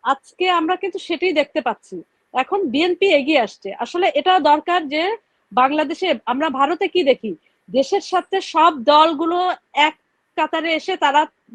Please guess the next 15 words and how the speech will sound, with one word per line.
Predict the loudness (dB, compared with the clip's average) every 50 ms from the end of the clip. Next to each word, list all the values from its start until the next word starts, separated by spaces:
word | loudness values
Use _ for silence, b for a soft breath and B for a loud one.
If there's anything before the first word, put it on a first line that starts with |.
| -18 -16
দেশের | -8 -6 -6 -4 -4 -4 -2
ব্যাপারে | -2 -2 -2 -4 -6
সিদ্ধান্ত | -6 -6 -8 -6 -4 -4 -4 -2 -4 -2
নেয় | 0 0 0 0 -2 b b b b b b
এবং | -2 -2 -2 -2 -2
প্রতিবাদ | -4 0 2 4 6 6 6 4 2 _
করে। | -8 -8 -8 -8 -12 -14 _ _ _ _ _ 0
বাংলাদেশের | 0 0 0 0 -2 -2 -2 -4 -4 -4 -4 -2
ব্যাপারেও | 0 -2 0 0 0 0 0 0
আসলে | 0 -2 -2 -4 -4 -2
আমাদের | -2 -2 -2 -2 -6 -6 -6
প্রত্যেকটা | -6 -8 -8 _ -8 -8 -4 -2 0 2
রাজনৈতিক | 2 2 2 0 -2 -6 -4 -4 -4 -4 0
দলের | 0 2 2 2 2 0 0 -2
উচিত | -4 -2 -2 -2 -2